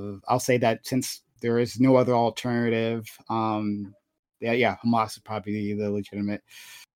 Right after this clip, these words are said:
as leg-, legitimate in quotes, you know, as legitimate as that might be for, you know, elections that haven't taken place in X number of years,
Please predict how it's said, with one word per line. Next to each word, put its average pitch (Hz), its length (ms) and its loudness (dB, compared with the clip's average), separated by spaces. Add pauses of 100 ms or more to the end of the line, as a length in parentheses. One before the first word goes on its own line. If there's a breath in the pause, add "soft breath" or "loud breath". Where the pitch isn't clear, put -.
(720)
as 185 280 12
leg-, 170 200 6 (280)
legitimate 185 500 12
in 175 100 12
quotes, - 480 6
you 131 140 4
know, 131 160 12
as 139 260 12
legitimate 139 480 10
as 131 180 6
that 127 140 8
might 123 220 4
be 107 240 4
for, 113 420 2
you 123 120 2
know, 101 240 2
elections 123 460 4
that 117 100 2
haven't 117 260 2
taken 110 180 0
place 113 440 2
in 107 100 0
X 110 240 -4
number 110 240 0
of 101 120 0
years, 98 440 -2